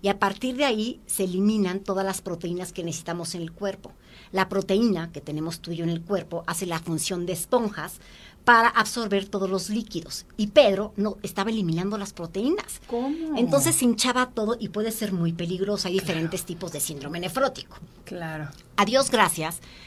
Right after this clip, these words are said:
Speaker 1: este, se lo detectaron muy a tiempo, pero estuvo aislado un año.
Speaker 2: ¿Cómo crees?
Speaker 1: Un año aislado sin ir ni siquiera al cine. Totalmente aislado. Fue súper difícil para nosotros como familia.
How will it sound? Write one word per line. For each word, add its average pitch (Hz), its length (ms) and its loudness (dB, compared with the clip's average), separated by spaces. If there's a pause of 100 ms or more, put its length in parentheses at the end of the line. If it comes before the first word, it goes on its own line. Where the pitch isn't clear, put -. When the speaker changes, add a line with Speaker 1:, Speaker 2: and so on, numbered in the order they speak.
(220)
Speaker 1:
este, 180 360 0
se 180 80 0
lo 180 60 2
detectaron 196 500 4
muy 208 180 4
a 214 120 0
tiempo, 196 440 0
pero 196 140 2
estuvo 247 280 -2
aislado 240 440 -2 (100)
un 277 360 2 (200)
año. 214 360 2 (320)
Speaker 2:
¿Cómo 262 280 2
crees? 285 400 2
Speaker 1:
Un 277 280 4
año 269 340 0
aislado 196 480 0
sin 208 220 2
ir 208 100 6
ni 220 80 2
siquiera 208 460 -4
al 165 160 -8
cine. 175 480 -6 (1120)
Totalmente 226 960 4
aislado. 175 420 2
Fue 233 180 -4
súper 226 280 -4
difícil 185 400 -6
para 151 160 -6
nosotros 165 400 -8
como 156 240 -6
familia. 151 560 -4